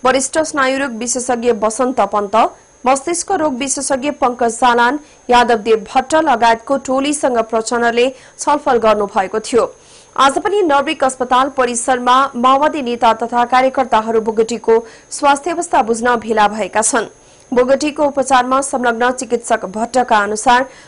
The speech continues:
मस्तिष्क घात र हृदयघात एकै पटक भएका कारण स्थिति गम्भीर रहेकाले मस्तिष्कको शल्यक्रिया गर्न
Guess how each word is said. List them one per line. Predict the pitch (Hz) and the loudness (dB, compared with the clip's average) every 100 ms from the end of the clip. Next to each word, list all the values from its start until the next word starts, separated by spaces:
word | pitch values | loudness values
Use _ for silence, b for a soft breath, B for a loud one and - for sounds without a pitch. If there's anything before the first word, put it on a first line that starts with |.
| B | B
मस्तिष्क | 262 269 - - | 0 0 -4 -2
घात | 370 - 247 262 269 | -2 0 0 0 2
र | 311 | -2
हृदयघात | 285 254 247 240 233 233 | 0 -2 -2 0 -2 -2
एकै | - 294 349 - | -6 -4 -4 -2
पटक | 240 240 220 - | 0 0 -2 -4
भएका | 226 254 240 220 | -4 -2 0 0
कारण | 220 202 262 349 B B | 0 0 0 -4 B B
स्थिति | - 320 359 | -10 -6 -4
गम्भीर | 330 339 339 381 | -2 -2 -2 -2
रहेकाले | 285 254 269 285 | -4 0 0 0
मस्तिष्कको | 320 311 - 349 - 254 254 | -2 -4 -4 -8 -4 -2 -2
शल्यक्रिया | 254 262 262 277 269 | -2 -2 -2 0 0
गर्न | 214 220 220 214 | 2 0 0 -2